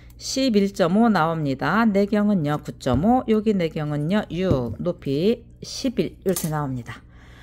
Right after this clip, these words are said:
자, 여기, 요 아이도 묶지 않은 거니까요. 여기에서 스티커 번호 적어주시면 되겠습니다. 두 개 세트를 갈 때는 이렇게 가도 상당히 예쁜 것 같아요.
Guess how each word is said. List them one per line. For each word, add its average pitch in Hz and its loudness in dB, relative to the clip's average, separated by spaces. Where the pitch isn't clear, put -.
자, - -2
여기, 220 6
요 247 6
아이도 170 4
묶지 160 -2
않은 190 6
거니까요. 160 -2
여기에서 202 -2
스티커 208 -2
번호 156 2
적어주시면 156 -6
되겠습니다. 151 -6
두 220 -4
개 240 2
세트를 240 -4
갈 175 -4
때는 175 -2
이렇게 214 0
가도 156 -6
상당히 214 -2
예쁜 151 -8
것 135 -8
같아요. 127 -6